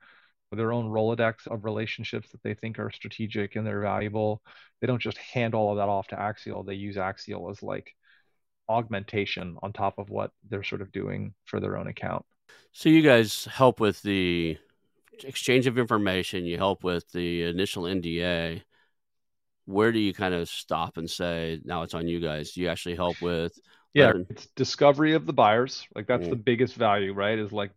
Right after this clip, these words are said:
Speaker 1: building the list of buyers. That's sort of s-, like, the most important thing that we do for advisors, and we do the same thing for sellers. Like, what is the top of funnel list of buyers that is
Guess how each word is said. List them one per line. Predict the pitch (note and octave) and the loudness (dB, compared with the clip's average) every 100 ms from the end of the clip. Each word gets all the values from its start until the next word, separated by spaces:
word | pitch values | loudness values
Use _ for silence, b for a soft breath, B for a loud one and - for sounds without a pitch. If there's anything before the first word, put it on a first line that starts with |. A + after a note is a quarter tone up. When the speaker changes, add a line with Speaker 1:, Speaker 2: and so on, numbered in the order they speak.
| - | 0
Speaker 1:
building | B2 B2+ C3+ B2+ | 2 4 0 0
the | |
list | A#2 A#2 A2+ - | 0 0 0 -2
of | A2+ | -2
buyers. | G#2 F#2 G2+ G#2+ | 0 2 0 -4
That's | G#2 G2 - | -8 -10 -10
sort | - A2+ G#2 | -8 -6 -6
of | G2 _ _ | -8 _ _
s-, | - - - | -20 -18 -10
like, | A#2+ - | -8 -6
the | |
most | A2 A2 G#2 - _ _ _ - | -2 -2 -2 -10 _ _ _ -8
important | B2 G#2+ B2+ A#2+ | -6 -2 -4 -4
thing | A#2 A#2+ | -6 -6
that | A#2 | -6
we | A2 | -6
do | A2 - | -6 -6
for | - A2+ | 0 2
advisors, | G#2+ G#2 G#2+ G#2 G#2+ | 4 4 2 0 -4
and | G#2+ | -4
we | G#2+ | -4
do | A2 | -4
the | G#2 | -4
same | G#2+ G#2+ | -6 -6
thing | G#2+ | -8
for | - G#2 | -8 -6
sellers. | G2+ F#2+ G2+ G#2 | -4 -4 -6 -6
Like, | G2+ - - | -8 -8 -16
what | A#2+ C3 C#3 | 6 8 8
is | B2+ | 6
the | B2 G#2+ | 2 -4
top | - A#2 A#2+ B2+ | 0 4 4 4
of | - | -2
funnel | B2 A2+ A2 | 0 2 0
list | A2 G2+ - | -2 -4 -6
of | G2+ | -2
buyers | F#2 G2 G2+ G#2+ | 0 0 -2 -4
that | - | -6
is | A#2 | -8